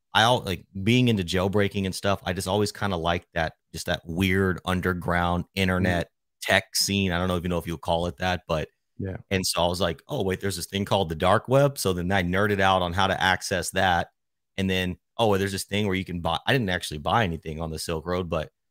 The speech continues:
Speaker 1: I just want, like, part of the fun for me is accessing the thing.
Speaker 2: Mm-hmm.
Speaker 1: And so I accessed the Sil-, and then, like, they used to have banners going across the Silk Road, like, "Bitcoin, eighty dollars." I remember seeing it, like, at eighty bucks or something.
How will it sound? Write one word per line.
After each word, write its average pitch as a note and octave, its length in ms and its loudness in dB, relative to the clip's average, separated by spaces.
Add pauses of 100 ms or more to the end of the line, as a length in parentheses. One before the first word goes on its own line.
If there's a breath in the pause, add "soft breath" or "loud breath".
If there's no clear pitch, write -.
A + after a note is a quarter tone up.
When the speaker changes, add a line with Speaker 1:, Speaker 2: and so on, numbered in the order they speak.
(680)
Speaker 1:
I F#2+ 40 0
just F#2 160 0
want, G#2 180 -4 (240)
like, G2 180 -2 (140)
part C#3 220 6
of C3 100 -2
the A#2+ 80 4
fun A#2+ 300 2
for G2+ 160 -2
me A2 320 2
is E2+ 220 -4 (320)
accessing F2+ 800 0
the D2 80 -8
thing. E2 400 -8 (500)
Speaker 2:
Mm-hmm. F#2+ 220 -4
Speaker 1:
And F#2 140 2
so E2 460 -4 (360)
I F#2 100 6
accessed G2+ 420 4
the F2+ 100 -6
Sil-, - 160 -4
and A#2+ 100 0
then, B2 80 0
like, A#2+ 140 0
they C3 60 2
used D3 160 2
to E3 60 0
have A#2 140 2
banners G2+ 460 0
going G2+ 200 0
across F#2+ 280 2
the F#2 80 -4
Silk F#2+ 260 -2
Road, F2+ 220 0
like, E2+ 220 0 (480)
"Bitcoin, G#2+ 680 2
eighty B2+ 320 2
dollars." A#2 440 4
I G#2 40 2
remember C#3 260 0
seeing B2 280 0
it, G#2 80 0
like, G#2 160 2
at F2+ 160 0
eighty G2+ 240 0
bucks F#2 340 0
or E2+ 80 -6
something. E2 480 -8